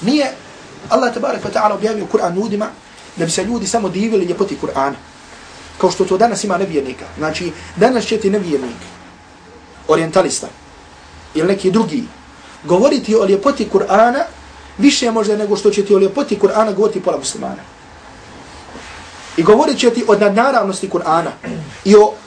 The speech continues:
moralnom kodeksu koji je došao u Kur'anu. Međutim,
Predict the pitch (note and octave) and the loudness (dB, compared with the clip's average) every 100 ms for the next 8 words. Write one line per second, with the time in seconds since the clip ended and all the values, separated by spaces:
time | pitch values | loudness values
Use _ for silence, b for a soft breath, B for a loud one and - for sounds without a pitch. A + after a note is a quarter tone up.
0 | - A#3+ C4+ B3 A#3 A3 C4+ B3 - G3 | 2 6 6 4 2 0 4 4 4 0
1 | G3 - - G3 F#3+ G#3+ G3+ D3+ E3 D#3+ | -6 -10 2 6 6 6 2 0 0 0
2 | D3+ E3+ D4+ - D#4 E4+ | -2 0 0 4 4 4